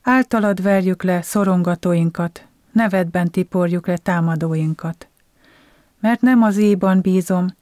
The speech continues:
és kardom sem véd meg engem, hanem te szabadítasz meg minket szorongatóinktól, és gyűlölőinket te szégyeníted meg. Isten dicsérjük minden nap,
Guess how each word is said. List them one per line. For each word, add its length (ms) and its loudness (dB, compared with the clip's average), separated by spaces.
és 220 -2
kardom 480 0
sem 280 -2
véd 240 -2
meg 200 -2
engem, 520 -4
hanem 360 2
te 200 -2
szabadítasz 720 -2
meg 200 0
minket 400 0
szorongatóinktól, 1160 -2
és 240 -2
gyűlölőinket 1040 0
te 120 -2
szégyeníted 760 -2
meg. 280 -4
Isten 440 2
dicsérjük 600 0
minden 400 4
nap, 280 -2